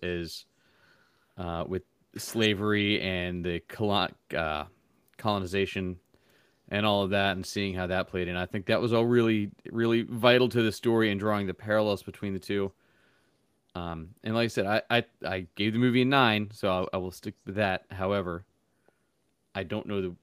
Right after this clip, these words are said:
a-, after watching Black Panther, the original, like, before and after it was on in my house,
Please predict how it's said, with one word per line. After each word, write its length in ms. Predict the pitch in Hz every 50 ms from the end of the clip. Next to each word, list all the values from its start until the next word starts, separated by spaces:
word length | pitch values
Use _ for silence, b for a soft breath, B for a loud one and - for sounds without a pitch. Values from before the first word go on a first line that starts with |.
| _ -
a-, 260 | - 95 95 - -
after 260 | 98 98 92 - 101
watching 560 | 95 98 104 104 107 - - 113 104 98 98 87
Black 280 | 101 101 98 87 _
Panther, 360 | - 104 98 95 - 101 95
the 140 | 90 90 87
original, 520 | 87 87 101 101 92 98 95 90 87 87 87 _ _ _
like, 180 | - 87 82 -
before 320 | 98 - - - 113 110 104
and 80 | -
after 300 | 98 95 - - 98 87
it 100 | - -
was 140 | 90 92 87
on 120 | 92 92 92
in 40 | 90
my 120 | 87 87
house, 360 | 85 92 87 82 - - -